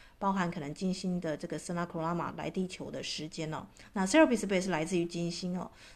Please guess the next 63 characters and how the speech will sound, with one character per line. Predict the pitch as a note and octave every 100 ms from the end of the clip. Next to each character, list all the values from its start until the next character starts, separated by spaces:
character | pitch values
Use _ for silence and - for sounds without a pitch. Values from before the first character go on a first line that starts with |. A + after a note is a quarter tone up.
| -
那 | F#3+ E3+ D#3+
哈 | - G#3+
索 | A3 F3+
女 | E3+
神 | D#3 C#3+ E3
也 | D3+
是 | - F3+
在 | F3+ D#3+
金 | E3+ E3+
星 | - F3
哦。 | F#3 A3 - -
啊， | G#3+ A3 - - -
他 | -
们 | A3+ G3+
其 | F#3+
实 | F#3+ F#3+
他 | A3
的 | A#3
那 | A3 A3
对 | G#3
牛 | E3+
角 | F#3 D3+
就 | -
是 |
金 | E3+ F3 E3+
牛 | A#2+
座， | - F3+ - - - - -
金 | B3
牛 | A#3+
座 | G#3 A3
的 | G3
主 | F3
星 | F3+ F3
是 | F3+
金 | E3+ E3+
星， | F3 D#3+
大 | E3
家 | D3+
有 |
没 | -
有 |
注 | D#3+
意 | D#3
到？ | -
金 | F3 A3
星 | A3+
就 | G#3+ G#3+
在 |
地 | G3 F#3+
球 | E3+
隔 | C#3 D3+
壁， | F3+
是 | E3+ F#3
姐 | F3+ D#3+
妹 | E3 D#3+
星 | E3 D#3+
哦。 | D#3 - -
他 | -
们 | A#3 G#3+
的 | F#3
长 | - D#3+ F3+
度 | G#3+ E3+ -
哦， | -